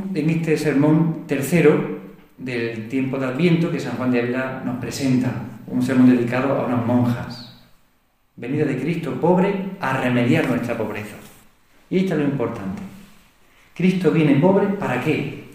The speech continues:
Para remediar nuestra pobreza. Es una idea tomada de San Pablo, ¿eh? San Juan de Ávila, como sabéis, es gran discípulo de San Pablo, ¿eh? Entonces sintoniza muy bien con los sentimientos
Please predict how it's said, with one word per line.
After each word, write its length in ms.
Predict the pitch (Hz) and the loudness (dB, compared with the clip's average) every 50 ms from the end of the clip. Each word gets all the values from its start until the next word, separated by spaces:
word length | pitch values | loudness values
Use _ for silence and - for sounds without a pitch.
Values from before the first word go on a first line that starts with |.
| - - _ _ | -20 -20 _ _
Para 240 | - 123 123 117 117 | -10 -8 -6 -6 -4
remediar 420 | 117 117 113 110 110 110 131 156 151 131 | -6 -6 -4 -4 -4 -2 -2 -4 -4 -4
nuestra 300 | 127 - - 117 113 - | -6 -6 -6 -6 -8 -8
pobreza. 400 | - 101 98 101 - - - - - - - - - - _ _ _ _ _ _ _ _ _ _ _ _ _ _ _ | -8 -8 -8 -8 -10 -12 -14 -14 -18 -20 -20 -20 -20 -20 _ _ _ _ _ _ _ _ _ _ _ _ _ _ _
Es 160 | - 131 135 143 | -16 -12 -8 -4
una 120 | 139 131 | -2 0
idea 200 | 127 127 135 135 | 0 2 0 0
tomada 300 | 131 127 123 127 131 131 | 0 -2 -2 -2 -2 -2
de 80 | 123 113 | -4 -4
San 240 | 113 - 107 101 - | -6 -6 -8 -6 -4
Pablo, 300 | - - - - - - - - - - - - - - | -4 -4 -4 -6 -6 -10 -12 -16 -18 -20 -20 -20 -16 -14
¿eh? 120 | 139 - - - - - - - | -12 -12 -12 -14 -16 -20 -18 -14
San 160 | - 117 110 | -12 -10 -8
Juan 160 | 120 123 123 | -4 -2 0
de 80 | 123 123 | 0 2
Ávila, 240 | 123 131 139 135 | 2 2 2 0
como 160 | 131 123 123 123 | 0 0 0 0
sabéis, 360 | 123 123 120 123 123 131 - - - - - - - - - - - - | 0 0 0 2 2 0 0 -2 -6 -10 -12 -16 -20 -20 -20 -20 -14 -8
es 360 | - 135 123 - - - - | -4 -2 -2 -2 -4 -6 -4
gran 220 | - 123 127 135 131 | -2 2 4 4 6
discípulo 800 | 127 120 127 - 143 135 - 135 127 120 117 117 117 - - - - - - - | 6 4 4 4 2 2 0 0 0 2 2 0 0 -4 -8 -12 -14 -18 -16 -12
de 100 | - 117 | -10 -8
San 240 | - - 113 107 - | -6 -4 -2 -2 0
Pablo, 320 | - 156 175 - 127 107 - | 2 2 4 4 2 0 -2
¿eh? 1000 | - - - - - - - - 165 165 - - - - - - - - - - | -4 -6 -10 -12 -16 -16 -16 -12 -10 -10 -10 -10 -12 -16 -18 -20 -20 -16 -10 -4
Entonces 280 | 139 147 160 175 165 - | 0 2 4 4 4 4
sintoniza 580 | 170 160 143 - 143 135 170 202 202 185 180 | 6 4 6 6 6 8 8 8 8 8 6
muy 120 | 170 165 170 | 8 8 6
bien 100 | 175 180 | 6 6
con 120 | 170 160 | 6 6
los 120 | 160 151 | 4 4
sentimientos 880 | 156 156 143 139 139 139 143 139 143 143 139 139 151 151 - - - - | 4 2 2 2 4 4 6 6 6 4 4 4 2 0 -2 -6 -10 -12